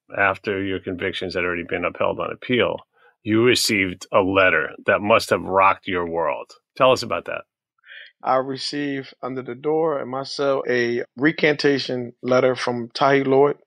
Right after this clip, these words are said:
Speaker 2: basically saying, "Hey, here's a long-awaited piece of information that you've been waiting for." He wanted to come clean,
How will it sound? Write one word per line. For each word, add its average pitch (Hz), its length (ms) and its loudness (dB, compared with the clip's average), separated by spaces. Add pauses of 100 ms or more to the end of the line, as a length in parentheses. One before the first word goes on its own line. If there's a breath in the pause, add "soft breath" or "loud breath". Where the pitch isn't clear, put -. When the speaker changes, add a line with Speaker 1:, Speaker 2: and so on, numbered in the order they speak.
(540 soft breath)
Speaker 2:
basically 127 480 2
saying, 131 320 0
"Hey, 135 320 2 (180)
here's 151 440 6
a 110 320 2
long-awaited 135 800 4 (240)
piece 135 280 -2
of 113 220 0 (120)
information 131 520 0
that 101 160 -6
you've 117 120 -6
been 123 260 -4
waiting 139 240 4
for." 156 400 4 (580 loud breath)
He 120 140 -8
wanted 156 220 2
to 147 80 -2
come 135 220 -4
clean, 117 380 -6